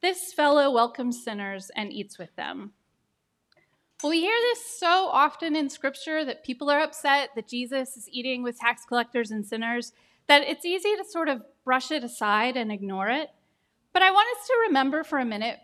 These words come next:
what this really means. Tax collectors were collaborators with the empire. They were the ones who were profiting more than almost anyone off of the Roman occupation.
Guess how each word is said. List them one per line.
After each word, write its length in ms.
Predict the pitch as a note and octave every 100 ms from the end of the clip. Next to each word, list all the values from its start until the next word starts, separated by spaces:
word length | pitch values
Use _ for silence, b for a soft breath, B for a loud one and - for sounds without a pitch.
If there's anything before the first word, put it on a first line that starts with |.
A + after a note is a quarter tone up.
| G#3+
what 240 | A#3 C4
this 240 | C#4+ - G#3+
really 320 | G#3 A3 G#3+
means. 640 | G#3+ G3+ E3 - - - _ _ _ _ _ _ -
Tax 300 | F#4+ G#4+ -
collectors 560 | B4+ A4+ A4+ F#4+ D#4+
were 180 | C#4 D4+
collaborators 1080 | - - D4 B3 C4+ D#4+ E4 E4 E4 D#4 A3
with 280 | B3+ B3+ -
the 160 | F#3+ G3
empire. 720 | A#3 A#3 D#3+ - - - _ _ _ _ _ _ _
They 180 | C4 D4+
were 140 | F4 F#4
the 100 | F4
ones 300 | D#4+ D#4 D#4
who 120 | D#4
were 140 | D#4
profiting 800 | - - D4+ F4 F4 B3 G3+ G3+
more 280 | C#4 E4 F4
than 120 | E4
almost 400 | F4 F4+ F4 -
anyone 460 | D4 D#4+ C4 G#3+ G#3
off 260 | A#3 B3+
of 180 | D4+ C4+
the 100 | B3
Roman 400 | A#3 A#3 C4 C#4
occupation. 920 | A3+ - G#3+ - A3 B3+ - C#4 C#4